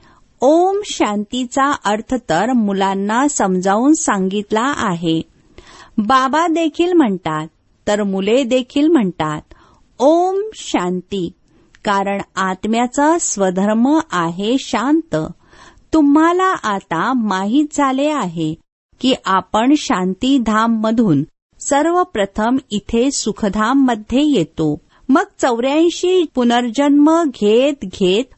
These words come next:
दुःखधाममध्ये येतो. हे तर लक्षात आहे ना? मुले चौऱ्याऐंशी जन्म घेत जीव आत्मा बनतात. बाबा कधीही जीव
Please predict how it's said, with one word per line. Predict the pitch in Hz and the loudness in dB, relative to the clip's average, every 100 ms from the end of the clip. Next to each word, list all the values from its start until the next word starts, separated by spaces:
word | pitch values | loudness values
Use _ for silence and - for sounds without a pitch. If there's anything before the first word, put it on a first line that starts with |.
| - | -2
दुःखधाममध्ये | 220 330 - 381 392 294 240 226 233 226 196 233 320 320 | 0 0 0 0 2 0 -2 0 0 -2 -2 0 2 2
येतो. | 180 - 170 151 170 _ _ _ _ _ | 0 0 -2 -2 -6 _ _ _ _ _
हे | - 285 285 - | -4 -2 0 -2
तर | 359 | 0
लक्षात | 277 240 - 320 320 - | 0 -2 -4 -4 -4 -6
आहे | 208 202 240 | -4 -2 0
ना? | 170 214 262 - _ _ _ _ - - - | 0 -2 -4 -10 _ _ _ _ -20 -6 2
मुले | 254 311 339 415 | 4 6 4 0
चौऱ्याऐंशी | 403 311 233 226 262 302 - 339 339 | -2 0 0 0 2 2 2 0 0
जन्म | 240 208 214 226 247 | 0 0 0 0 -2
घेत | 214 262 247 147 - _ | 0 0 2 -2 -10 _
जीव | 190 - 262 311 359 359 - | -18 -4 0 2 2 0 0
आत्मा | 185 185 - 214 240 | -4 -4 -4 0 0
बनतात. | 262 196 165 165 175 165 - _ _ _ - _ | 0 0 -2 -2 -2 -2 -6 _ _ _ -20 _
बाबा | 185 214 196 202 202 | -2 0 2 0 -2
कधीही | - 180 190 196 - 262 285 190 | -4 -4 -4 -6 -2 2 2 0
जीव | - 240 302 | -4 0 2